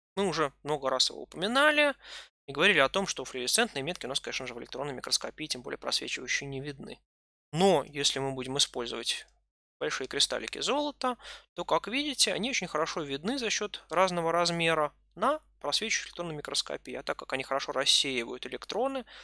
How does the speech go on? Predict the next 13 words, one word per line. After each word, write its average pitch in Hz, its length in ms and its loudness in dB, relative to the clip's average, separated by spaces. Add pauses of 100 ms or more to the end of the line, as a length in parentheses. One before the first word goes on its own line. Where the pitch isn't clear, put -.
(160)
то 143 80 -4
они 175 140 0
ви-, 160 140 -6 (140)
выглядят 170 380 -6
очень - 240 0
контрастно 165 640 2 (140)
тёмными 131 580 0 (140)
на 190 240 0 (560)
фоне 175 320 -4
нашего 147 460 -2 (520)
такого 139 260 -2
препарата, 160 520 2
который 143 340 -6